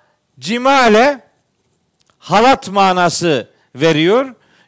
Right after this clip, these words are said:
Cümale diye de okunuyor bu. Cümale olunca bu defa deve benzetmesi devreye giriyor.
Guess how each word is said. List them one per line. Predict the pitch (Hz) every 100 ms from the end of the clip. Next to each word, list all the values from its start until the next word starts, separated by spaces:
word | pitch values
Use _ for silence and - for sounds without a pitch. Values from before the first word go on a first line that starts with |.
| -
Cümale | 113 147 233 254 330 349 311 247 190
diye | 220 202
de | 180
okunuyor | 160 160 165 170 165 156 165
bu. | 233 302 269 _ _ _ _
Cümale | 147 214 247 269 269 254
olunca | 240 311 294 247
bu | 233
defa | 233 214 285 285 - _ -
deve | 147 233 240 262
benzetmesi | 233 220 196 202 - 202 180 202
devreye | 185 160 147 127
giriyor. | 113 120 101 90